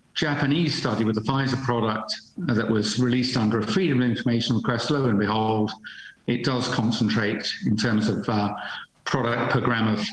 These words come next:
wet weight of tissue, it concentrates in the ovaries. It's doing exactly what that paper I've discovered, uh, uh, says. And so I, I reached the horrible, you know, my skin was crawling by the time I'd finished reading this, because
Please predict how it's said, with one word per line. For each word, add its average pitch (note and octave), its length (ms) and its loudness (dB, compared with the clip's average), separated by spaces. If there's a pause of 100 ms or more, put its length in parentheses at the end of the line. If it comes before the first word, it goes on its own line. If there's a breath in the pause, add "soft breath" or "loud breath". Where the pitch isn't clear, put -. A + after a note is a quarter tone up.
wet A#2+ 260 0
weight A2 220 2
of G2 100 -2
tissue, C3+ 380 0
it C3 160 -2
concentrates G#2+ 600 0
in C3 80 4
the D#3 80 2
ovaries. C#3 360 0
It's - 100 -2
doing D3+ 220 2
exactly C#3+ 480 2
what B2 340 0 (440 loud breath)
that B2 280 0
paper A#2 280 0
I've G#2 160 2
discovered, G2+ 560 0 (480 loud breath)
uh, - 20 0
uh, A2 800 0
says. A2+ 760 0 (120)
And C#3 160 2
so D3 520 0
I, C#3+ 240 -2
I C#3+ 40 2
reached E3+ 280 2
the C#3 100 0
horrible, C#3 480 0 (200)
you C3+ 80 2
know, A#2 60 2
my G#2+ 100 2
skin F#3+ 420 2
was C3 140 0
crawling G2+ 340 0
by G#2+ 100 2
the A2+ 80 0
time A2+ 220 0
I'd A2 140 0
finished A2 300 0
reading A2+ 240 2
this, E3+ 200 2
because C#3 500 -2